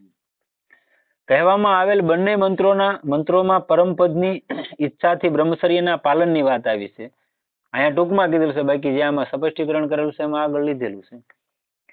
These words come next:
એનાથી એ સ્પષ્ટ થઈ જાય છે કે પરમાત્માની પ્રાપ્તિના ઉદ્દેશ્યથી કરવામાં આવેલ બ્રહ્મચર્યના પાલન માત્રથી મનુષ્યનું કલ્યાણ થઈ શકે છે.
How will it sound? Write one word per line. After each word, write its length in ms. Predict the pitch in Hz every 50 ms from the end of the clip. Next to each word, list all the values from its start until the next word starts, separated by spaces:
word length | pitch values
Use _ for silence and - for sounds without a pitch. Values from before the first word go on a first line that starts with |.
| _ _ _ _ _ _ _ _ _ _ _ _ _ _ -
એનાથી 380 | - 147 170 185 190 180 208 196
એ 120 | 196 180
સ્પષ્ટ 420 | - 180 175 180 202 196 190 -
થઈ 260 | 196 180 - 180 185 190
જાય 200 | 190 202 196 165
છે 460 | - - 165 135 127 117 - _ _ _ _ _ _ _ _ _ _ _ _ -
કે 100 | 151 156
પરમાત્માની 760 | 123 143 147 156 170 190 202 214 196 - 196 196 196 196
પ્રાપ્તિના 560 | 175 170 165 165 170 170 - - 190 185 185 180
ઉદ્દેશ્યથી 600 | 175 165 165 165 180 180 180 185 180 180 185 170
કરવામાં 540 | - 156 151 160 170 170 170 170 170 165
આવેલ 180 | 160 170 175 165
બ્રહ્મચર્યના 800 | 151 143 147 156 165 170 - 180 175 170 180 180 175 175 175 165
પાલન 400 | - - 135 151 190 208 202 185
માત્રથી 500 | 180 175 170 - 175 165 156 - 156 143
મનુષ્યનું 520 | 135 139 151 165 160 - - 170 175 170
કલ્યાણ 380 | - 147 147 151 156 147 143 135
થઈ 200 | - 131 120 107
શકે 320 | - - 104 - 107 107
છે. 180 | - - 107